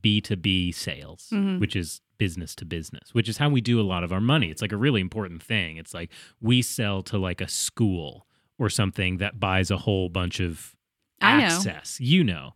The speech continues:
Speaker 2: I work in B two B.
Speaker 1: You work in B two B. But I was like, "I can't pay attention to this. It's just numbers."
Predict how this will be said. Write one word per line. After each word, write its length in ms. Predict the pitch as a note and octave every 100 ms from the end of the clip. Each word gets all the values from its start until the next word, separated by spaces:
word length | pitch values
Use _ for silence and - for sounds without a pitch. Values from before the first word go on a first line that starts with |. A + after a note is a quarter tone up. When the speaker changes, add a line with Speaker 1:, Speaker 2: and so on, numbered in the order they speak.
| _
Speaker 2:
I 120 | -
work 180 | A3 A#3+
in 120 | G3
B 160 | E3+ E3
two 120 | D#3+
B. 260 | D#3+ D#3+ E3+
Speaker 1:
You 120 | A2
work 200 | G2+ F2+
in 120 | F#2
B 140 | E2+ E2
two 80 |
B. 440 | D#2+ G2 F2+ A#1 - _
But 220 | A2+ C#3
I 100 | C3+
was 180 | C3+ A2+
like, 340 | B2 A2+ G#2+ -
"I 80 | C#3+
can't 180 | B2 F#2
pay 100 | F#2
attention 340 | D#2+ F#2+ -
to 60 | F#2
this. 280 | F#2+ G#2+ -
It's 160 | - E3
just 180 | D3 C3
numbers." 420 | D#3+ G#2+ E2 -